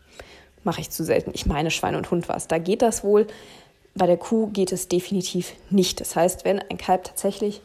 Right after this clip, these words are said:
in unterer Stellung liegt, also auf dem Rücken liegt, muss es in die obere Stellung gebracht werden, so wie es gedacht ist, ne, dass eben die Wirbelsäule vom Kalb auch zur Wirbelsäule der Mutter zeigt.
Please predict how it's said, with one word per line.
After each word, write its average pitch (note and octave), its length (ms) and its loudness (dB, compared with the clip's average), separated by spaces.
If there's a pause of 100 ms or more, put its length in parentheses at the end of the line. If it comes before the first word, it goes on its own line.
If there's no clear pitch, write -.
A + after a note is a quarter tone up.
(600)
in F#3 120 0
unterer A3+ 380 2
Stellung C4+ 480 2 (200)
liegt, B3 340 0
also E3 140 -4
auf E3 80 -6
dem F3+ 140 -4
Rücken G3+ 240 0
liegt, G#3 260 -6
muss G#3 300 2
es B3 140 -2
in G#3 100 -2
die G3 100 -2
obere G#3+ 300 0
Stellung F#3+ 340 2
gebracht F#3 460 -2
werden, F#3 220 2
so E3+ 120 -2
wie F3+ 60 -2
es - 160 -4
gedacht - 360 0
ist, - 200 -6
ne, F3+ 80 -2
dass F3 160 -2
eben E3 200 -4
die D#3 160 -6
Wirbelsäule F#3 440 2
vom E3+ 180 -4
Kalb G#3+ 360 2 (360)
auch - 140 -4
zur F#3 240 0
Wirbelsäule F3 480 4
der F3 140 6
Mutter F3 340 2
zeigt. - 400 -6